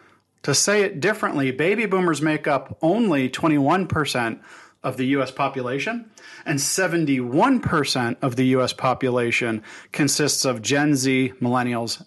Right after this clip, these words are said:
and Gen Xers. So that is a significant number of workers who are entering the workforce or will soon be entering the workforce or already in the workforce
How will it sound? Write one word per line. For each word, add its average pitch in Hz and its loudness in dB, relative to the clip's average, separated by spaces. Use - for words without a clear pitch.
and 117 -6
Gen 117 -4
Xers. 139 -4
So 135 -2
that 190 0
is 165 0
a 151 0
significant 160 0
number 135 0
of 135 2
workers 127 0
who 143 2
are 131 0
entering 185 2
the 165 2
workforce 160 0
or 117 0
will 113 -4
soon 175 0
be 156 4
entering 156 4
the 147 2
workforce 143 0
or 113 0
already 147 2
in 202 4
the 165 2
workforce 143 0